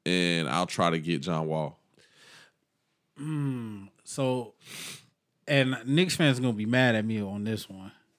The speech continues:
Speaker 2: Well, not Knicks fan. Yeah, Knicks fans gonna get mad at me on this one. So if I was a Lakers, 'cause I wanna get young,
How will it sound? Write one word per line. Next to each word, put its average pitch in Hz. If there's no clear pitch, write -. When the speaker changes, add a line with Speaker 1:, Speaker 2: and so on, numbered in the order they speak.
Speaker 2:
Well, 139
not 143
Knicks 113
fan. 113
Yeah, 135
Knicks 131
fans 123
gonna 113
get 107
mad 104
at 101
me 101
on 101
this 98
one. 107
So 123
if 117
I 160
was 190
a 170
Lakers, 127
'cause 113
I 113
wanna 127
get 127
young, 123